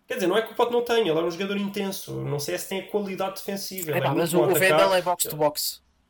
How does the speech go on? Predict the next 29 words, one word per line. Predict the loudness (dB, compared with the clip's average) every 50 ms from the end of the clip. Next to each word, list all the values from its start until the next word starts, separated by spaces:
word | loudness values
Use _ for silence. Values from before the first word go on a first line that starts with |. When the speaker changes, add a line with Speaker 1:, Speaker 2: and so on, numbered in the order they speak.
| _ _ _ _ _ _ -12
Speaker 1:
O | -8 -2
Pote | 2 2 2 2
pode | 0 -2 -2 0
jogar | 2 2 2 2
a | 2
segundo | 0 -2 -2 0 0
avançado, | 0 0 0 0 -2 -2 -2 -2 -2 -2 -4
pode | -6 -8 -6
jogar, | -2 0 0 2 2
eh, | 2 2 2 0 0 -2 -2 -2 -2
na | -2 -2 0
direita, | 0 0 0 2 2 2 0 -2 -4
pode | -6 -6 -4 -2
jogar | -2 -2 0
na | -2
esquerda. | -4 -6 -6 -4 -2 0 0 2 2 0 0 -2 -4 -12 -18 -20 -20 -20 _ _
Eh, | 0 2 4 4 4
agora, | 4 4 4 4
eu | 4
não | 2 2
sei | 0 -2 -4
se | -2 -2 -2
ele | -2 -4
faz | -4 -2 0 2 4 4 4 2 0 -4 -8
um | -8 -6 -6 -4 -4 -4 -6 -4 -2
box | -2 -2 -2 -2 -6 -12
to | -12 -10
box | -6 -4 -4 -4 -4 -6 -10 -8
completo. | -6 -6 -6 -6 -6 -4 -2 -2 -2 -4 -6